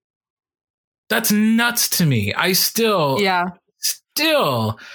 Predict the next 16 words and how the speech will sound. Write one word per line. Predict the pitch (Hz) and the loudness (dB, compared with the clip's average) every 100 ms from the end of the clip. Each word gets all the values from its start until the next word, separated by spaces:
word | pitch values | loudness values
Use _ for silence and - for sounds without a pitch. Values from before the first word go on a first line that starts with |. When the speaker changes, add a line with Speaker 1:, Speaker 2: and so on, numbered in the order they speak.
| - | -12
Speaker 1:
have | - 165 160 156 139 | -4 0 0 0 0
so | - - 180 208 | 0 0 0 2
much | 202 185 180 - - | 2 2 0 0 0
respect | 151 - - 151 160 160 - | 0 0 -2 0 -2 -2 -4
and | 143 | -2
admiration | 135 139 139 135 131 - 123 113 113 | 0 2 2 2 0 0 0 -2 -4
for | - 135 135 - | -4 -2 -4 -4
anybody | 147 151 147 123 110 107 | 0 2 2 0 0 0
who | 123 | -2
decides | 120 - 117 110 | -2 -2 0 -2
they | 113 | -2
want | 113 113 | 0 0
to | 117 | 0
be | 113 | -2
a | 110 | -2
storyteller, | - 120 117 143 143 156 | -2 -2 -2 -2 -2 -2